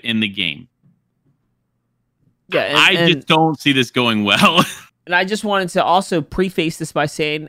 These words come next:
Speaker 2: Epic Games and House Party are actually partnered up in some way, shape, or form, right? House Party
Speaker 1: Mm-hmm.
Speaker 2: has been either backed by them or, you know, Epic owns a piece of this app or something like that. So it makes sense, right, to integrate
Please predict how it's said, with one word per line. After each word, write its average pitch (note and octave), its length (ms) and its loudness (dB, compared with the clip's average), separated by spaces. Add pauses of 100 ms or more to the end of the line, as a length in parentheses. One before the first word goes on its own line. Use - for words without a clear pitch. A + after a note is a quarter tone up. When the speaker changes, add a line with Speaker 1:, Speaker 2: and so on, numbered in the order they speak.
Speaker 2:
Epic G#3+ 360 -2
Games F3 540 -6
and C#3+ 160 -10
House D#3 280 -2
Party F3 480 0
are C#3 140 -4
actually G3+ 380 0
partnered E3 460 -2
up - 260 -6 (380)
in C#3+ 120 -10
some F3+ 360 -4
way, F3 180 -4
shape, E3 260 -10
or C3 60 -20
form, A#2+ 320 -18
right? C#3+ 240 -14 (280)
House F#3+ 280 -2
Party F#3+ 480 -4
Speaker 1:
Mm-hmm. A2 240 -6 (140)
Speaker 2:
has E3+ 340 -4
been D3+ 500 -6
either C3+ 280 -4
backed G3+ 440 4
by F#3+ 220 4
them F3+ 420 -2
or, A#2 520 -6
you D3+ 100 -14
know, A2+ 320 -6
Epic D#3+ 340 -2
owns D#3+ 280 0
a B2+ 40 -2
piece G#3 440 -4
of F#3 120 -4
this F3+ 280 -4
app E3+ 280 0
or E3 60 -14
something E3 300 -12
like D#3 180 -12
that. D#3+ 220 -4
So D#3 140 -6
it D3 120 -6
makes D4 220 -8
sense, F#3+ 500 -4
right, E3 300 -4
to F#3 140 -10
integrate E3+ 720 -6